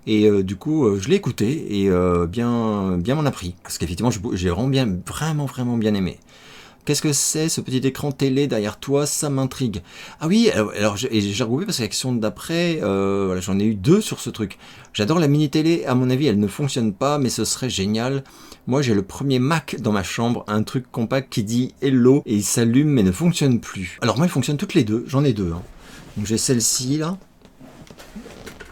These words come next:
Oh, tellement musclé, qu'est-ce qu'il est fort. Euh, donc c'est une, euh, voilà, une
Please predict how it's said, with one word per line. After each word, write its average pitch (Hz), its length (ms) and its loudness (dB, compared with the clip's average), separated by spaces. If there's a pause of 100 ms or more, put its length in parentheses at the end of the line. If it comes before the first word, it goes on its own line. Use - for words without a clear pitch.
(1300)
Oh, - 360 -4 (680)
tellement 92 440 -2
musclé, 87 560 -2
qu'est-ce 113 300 0
qu'il 76 160 -4
est - 40 -4
fort. - 280 -10 (760)
Euh, 95 100 2
donc 127 140 4
c'est 151 140 0
une, 151 180 4
euh, 117 380 6
voilà, 127 160 4
une 92 280 6